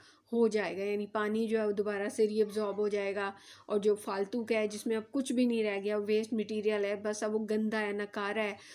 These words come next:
और उसे बॉ-, बॉडी से हर हाल में जो है बाहर निकल जाना चाहिए, तो वो अब बॉडी से बाहर निकल जाएगा। तो यूरिन की फॉर्म में,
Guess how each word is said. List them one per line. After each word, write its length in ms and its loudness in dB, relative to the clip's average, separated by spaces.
और 60 2
उसे 160 2
बॉ-, 300 -2
बॉडी 360 -2
से 160 0
हर 340 -4
हाल 280 -4
में 120 0
जो 160 -2
है 60 -8
बाहर 240 -2
निकल 300 0
जाना 300 0
चाहिए, 460 -2
तो 80 4
वो 180 2
अब 180 -4
बॉडी 320 -6
से 140 -2
बाहर 220 -6
निकल 320 -6
जाएगा। 480 -10
तो 400 0
यूरिन 460 0
की 140 -4
फॉर्म 280 -4
में, 260 -2